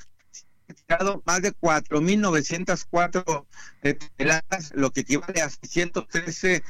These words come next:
toneladas diarias. Prácticamente, y así nos podemos dividir, son siete zonas en las cuales fue dividido el puerto de Acapulco.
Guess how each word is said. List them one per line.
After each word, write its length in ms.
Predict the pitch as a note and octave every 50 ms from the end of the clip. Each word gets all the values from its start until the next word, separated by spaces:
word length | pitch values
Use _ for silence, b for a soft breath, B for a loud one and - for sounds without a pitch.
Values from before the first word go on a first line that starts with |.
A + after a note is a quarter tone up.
| B B B B B B B
toneladas 760 | G3+ F#3 F#3+ - - - - C#3+ - - - D3 C#3 - -
diarias. 480 | C#3 C#3+ C#3 C#3 C3+ C3+ C3 A#2+ A2 B B B B B B -
Prácticamente, 920 | - F#3 G#3 A3 - - - - - - - E3+ F3+ - - G#3+ G#3 F#3+
y 100 | F#3+ F3
así 200 | D#3 - - A3+
nos 140 | B3 B3 G3
podemos 320 | F#3+ G#3 A3 A3+ A#3 G#3+
dividir, 320 | F#3 E3+ E3 F3 A3+ A#3+ G#3
son 200 | - A3 G3 -
siete 400 | - - G#3+ A3 - - G3+ D#3+
zonas 400 | - - G#3+ A3 G#3+ F#3+ D#3 E3+
en 80 | D#3+
las 140 | D3 C3 -
cuales 240 | F#3 G3+ G3+ F3+ -
fue 120 | F#3 F#3
dividido 360 | F#3 F#3 E3 D#3+ E3+ E3+ E3+ -
el 80 | D3+
puerto 280 | - - - - - E3
de 100 | D3+ C#3
Acapulco. 580 | B2+ C3+ C3+ - - F#3 G3 - - A3 G3+